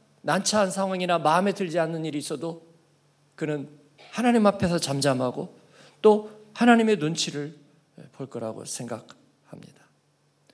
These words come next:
하나님을 그는 기쁘시게 하기 원하는 갈망이 있는 경건한 사람이었습니다. 에, 내가 무엇으로 하나님을 기쁘시게 할까? 우리가 오늘 암송한 시편 백십육 편의 말씀처럼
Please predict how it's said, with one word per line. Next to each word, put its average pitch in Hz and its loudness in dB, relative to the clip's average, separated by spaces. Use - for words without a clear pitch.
하나님을 240 2
그는 196 0
기쁘시게 220 -2
하기 202 -12
원하는 147 -6
갈망이 220 0
있는 180 -2
경건한 156 -4
사람이었습니다. 151 -10
에, - -12
내가 220 2
무엇으로 262 6
하나님을 233 2
기쁘시게 185 -2
할까? 147 -8
우리가 156 4
오늘 147 -2
암송한 139 0
시편 185 -2
백십육 190 -2
편의 175 -2
말씀처럼 151 -2